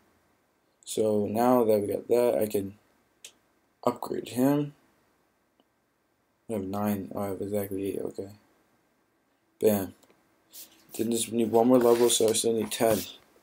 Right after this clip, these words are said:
And how, how's my B P going? Seven, seven. I can't even fucking see it 'cause my screen's cracked.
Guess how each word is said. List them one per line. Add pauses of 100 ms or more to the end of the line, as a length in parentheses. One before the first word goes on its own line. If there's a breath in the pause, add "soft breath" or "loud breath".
(1300)
And
how,
how's
my
B
P
going?
Seven,
seven. (100)
I
can't
even
fucking
see
it
'cause
my
screen's
cracked.